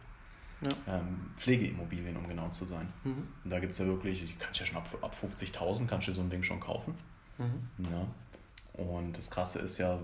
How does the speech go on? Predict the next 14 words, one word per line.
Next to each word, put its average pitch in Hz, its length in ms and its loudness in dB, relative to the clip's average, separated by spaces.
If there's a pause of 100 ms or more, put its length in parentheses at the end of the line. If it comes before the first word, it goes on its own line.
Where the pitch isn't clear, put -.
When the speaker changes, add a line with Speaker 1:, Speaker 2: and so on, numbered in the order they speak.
(100)
Speaker 2:
gerade 90 320 2
weil 101 180 8
wir 90 60 2
natürlich 85 400 -2
so, 87 120 -2 (180)
die 82 100 2
Alterskurve 90 460 2
in 90 60 2
Deutschland 87 380 0
so 87 140 -2
ist, - 180 -2
wie 90 80 4
sie 87 140 0
ist, - 320 -2